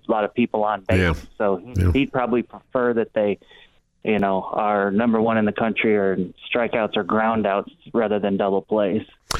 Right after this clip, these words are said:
Speaker 2: All right, give us your best stuff, uh, today, uh, with regard to, uh, Tech and Rice. First pitch at, uh, eleven, pregame at ten thirty.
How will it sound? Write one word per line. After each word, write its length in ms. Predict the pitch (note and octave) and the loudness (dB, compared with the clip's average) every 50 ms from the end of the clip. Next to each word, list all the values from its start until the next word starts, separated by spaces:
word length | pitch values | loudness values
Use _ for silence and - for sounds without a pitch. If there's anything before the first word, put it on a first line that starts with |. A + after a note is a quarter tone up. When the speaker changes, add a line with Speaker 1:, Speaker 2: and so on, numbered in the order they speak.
| - - | -6 -4
Speaker 2:
All 180 | - - - D3+ | -2 0 2 2
right, 100 | D#3+ D#3 | 2 2
give 160 | D3+ F#3 G3+ F#3+ | 2 2 2 2
us 120 | F3 - | 2 2
your 100 | E3 C3+ | 2 2
best 280 | A#2+ D#3 F3 F3 E3+ - | 2 2 2 2 0 0
stuff, 400 | - F3+ E3+ E3+ E3 E3 - - | 2 2 4 4 2 2 0 0
uh, 300 | C3+ C3 B2+ B2+ B2+ A#2+ | 2 2 4 4 2 0
today, 600 | B2 D3 C#3+ C3+ C3+ C3+ C3+ C#3 D3 D#3 D3+ - - _ _ _ _ _ - A2+ | 0 0 2 2 4 4 4 4 4 2 0 -6 -12 _ _ _ _ _ -2 0
uh, 80 | A#2 | 2
with 220 | B2 B2+ C#3 C3+ - | 2 2 2 2 2
regard 380 | C#3+ B2+ C#3 C3+ C3+ C3 A#2+ | 2 2 4 4 2 2 2
to, 300 | - - B2+ A#2+ A#2 A2+ | 2 2 4 4 4 4
uh, 80 | A2 G#2+ | 4 2
Tech 260 | A2 - C#3+ C#3+ - | 2 2 2 2 2
and 140 | - A#2+ A2+ A#2 | 0 0 2 2
Rice. 260 | B2 B2 B2 A#2+ B2 | 2 2 2 0 0
First 280 | - C#3 C3+ B2 - | 0 0 0 0 2
pitch 240 | - C#3+ C#3 - - | 0 0 0 2 0
at, 260 | B2+ A#2 G2+ - - | 0 0 0 -2 0
uh, 200 | A2+ G#2+ G#2+ G#2 G#2+ | 2 2 4 4 4
eleven, 480 | G#2 A2 A#2+ B2 B2 B2 A#2+ A#2+ A#2+ - - _ _ _ _ - | 4 4 4 2 2 2 0 -2 -4 -8 -20 _ _ _ _ 0
pregame 420 | - C#3 C3+ A2+ A#2+ A#2+ A#2 G#2+ | 0 2 2 2 2 2 2 2
at 80 | G2+ - | 0 0
ten 240 | - B2 G#2+ G2+ F#2+ | 0 0 0 0 0
thirty. 300 | - F#2+ F2 D#2 D2+ | 0 0 0 0 -2